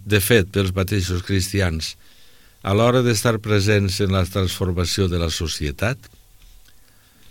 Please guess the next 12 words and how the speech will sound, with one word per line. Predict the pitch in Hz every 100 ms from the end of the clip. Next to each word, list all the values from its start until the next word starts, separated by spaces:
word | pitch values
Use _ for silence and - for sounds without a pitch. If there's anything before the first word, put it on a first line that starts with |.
| - - - - - - - -
És | 139 135
clar | - 208 202
que | 185
això | 151 - 185
suposa | - 170 160 156 160
remetre's | 151 139 143 143 151 139
a | 135
la | 131
seva | - 131 127
font | - 123 120
més | 120 104
profunda, | 110 101 131 135 90 80